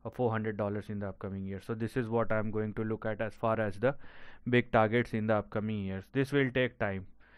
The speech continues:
You know, if you ask when will it start, let the market decide. <laughs> I'm nobody to decide. What I'm basically looking here, whether the stock is sustaining above point six three or not over a period of time, because when it start, it's not going to give you a time,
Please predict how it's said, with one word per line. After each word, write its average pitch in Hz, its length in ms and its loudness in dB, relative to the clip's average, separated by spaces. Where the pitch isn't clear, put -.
You 120 80 -2
know, 127 320 0
if 113 200 -8
you 117 160 2
ask 131 360 4
when 117 240 0
will 120 140 0
it 123 140 -2
start, 113 340 0
let 120 280 6
the 120 100 2
market 104 380 -2
decide. 101 460 -6
<laughs> - 60 0
I'm 135 200 4
nobody 120 480 0
to 117 120 -8
decide. 107 480 -2
What 110 200 0
I'm 117 180 4
basically 117 420 2
looking 113 320 -2
here, 113 200 0
whether 110 340 2
the 123 160 2
stock 113 320 2
is 113 120 -4
sustaining 110 520 -4
above 104 260 -2
point 107 300 -4
six - 280 -8
three 110 140 -4
or 107 120 0
not 101 360 -4
over 104 240 -2
a 101 60 -2
period 104 440 -2
of 95 220 -6
time, 95 220 -8
because 120 340 4
when 120 220 4
it 127 140 -2
start, 131 500 6
it's 113 160 -10
not 127 240 2
going 123 220 0
to 127 100 -2
give 113 200 -2
you 117 140 2
a 110 60 0
time, 98 320 -4